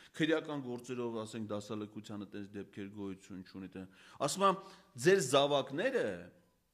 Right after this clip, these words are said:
նրանք զինվորներ չեն եղել, նրանք հայրենիքը պաշտպանողներ չեն եղել, նրանք դասալիկներ են եղել»։ Հետո ասում է, «Գիտես ինչի դասալիկն են եղել։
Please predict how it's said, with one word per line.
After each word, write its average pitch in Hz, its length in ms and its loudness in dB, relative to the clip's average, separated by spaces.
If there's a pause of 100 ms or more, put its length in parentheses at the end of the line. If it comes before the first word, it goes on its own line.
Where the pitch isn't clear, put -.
(200)
նրանք 165 340 4
զինվորներ 196 640 6
չեն 113 260 -6
եղել, 95 240 -4
նրանք 165 240 2
հայրենիքը 185 420 6
պաշտպանողներ 175 680 0
չեն 98 240 -8
եղել, 85 240 -10 (240)
նրանք 170 400 2
դասալիկներ 185 800 2
են 101 160 -2
եղել»։ 87 320 -10 (1040)
Հետո 160 160 4
ասում 202 240 4
է, 202 60 0
«Գիտես 277 340 2
ինչի 214 220 0
դասալիկն 120 640 0
են 98 80 -6
եղել։ 92 300 -8